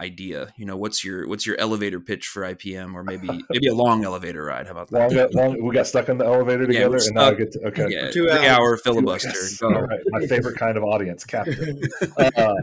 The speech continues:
Speaker 2: so when I, I actually teach our I P M course in, uh, in our, our entomology curriculum. So I've thought a lot about this, and I just break it down to, uh, with integrated pest management, you are trying to control your pest problems with all the va-,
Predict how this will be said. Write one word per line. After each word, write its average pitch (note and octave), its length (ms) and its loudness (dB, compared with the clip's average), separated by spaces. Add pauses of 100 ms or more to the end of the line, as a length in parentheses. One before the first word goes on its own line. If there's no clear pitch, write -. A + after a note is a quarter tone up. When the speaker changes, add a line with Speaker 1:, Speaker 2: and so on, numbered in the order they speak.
(360)
Speaker 2:
so C3 640 4
when B2 180 0
I, E3 460 4
I D3 80 4
actually D3+ 320 2
teach D3 300 0
our C3+ 80 6
I C3 140 6
P C3 180 -2
M C3 120 -2
course C#3+ 520 -2 (240)
in, A#2 560 -2
uh, G#2+ 520 2
in A2 120 -2
our, G#2 380 0
our G#2+ 260 -4
entomology A2 480 0
curriculum. B2 580 -4 (360)
So A2 360 2
I've A2+ 140 0
thought B2+ 160 4
a A#2 40 2
lot A2+ 180 4
about G#2+ 280 0
this, B2+ 300 -2 (100)
and G#2+ 500 -2 (240)
I C3+ 120 2
just C#3+ 160 -4
break D3 180 2
it C3 60 -2
down B2 320 2
to, A#2 360 -4 (160)
uh, A2 60 -6 (160)
with A#2 160 -8
integrated C3 380 0
pest B2+ 200 0
management, A#2 460 -4 (340)
you B2+ 160 2
are A#2+ 60 2
trying A#2+ 320 2
to A2 80 -4
control A2+ 420 -2
your G#2+ 140 -4
pest - 320 -2
problems G#2+ 420 -4
with A2 140 -6
all A2 240 4
the G#2+ 100 -4
va-, G#2+ 220 0